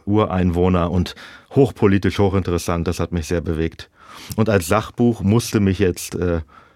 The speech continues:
gerade Hannah Arendt noch mal bewegen, weil ich auf Schloss Ettersburg war, bei Weimar, zu Gast beim dortigen Schlossherrn Peter Krause und über Hannah Arendt sprechen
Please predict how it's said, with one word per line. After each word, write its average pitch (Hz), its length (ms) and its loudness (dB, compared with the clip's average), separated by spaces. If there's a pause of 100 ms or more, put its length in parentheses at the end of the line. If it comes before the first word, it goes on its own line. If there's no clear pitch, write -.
(160)
gerade 85 480 0
Hannah 92 220 2
Arendt 90 380 -2
noch 80 140 -4
mal 82 180 -2
bewegen, 85 440 -2
weil 82 140 0
ich 82 220 -4
auf 90 360 -6
Schloss 90 300 -4
Ettersburg 87 800 -4
war, 87 260 -2 (400)
bei 82 220 -4
Weimar, 90 460 0 (180)
zu - 180 -4
Gast 90 320 -4
beim 87 200 -2
dortigen 90 360 -2
Schlossherrn 90 460 -4
Peter 87 280 -4
Krause 82 520 -4 (560)
und 90 440 -2 (300)
über 87 340 0
Hannah 98 220 0
Arendt 101 320 0
sprechen 80 500 -4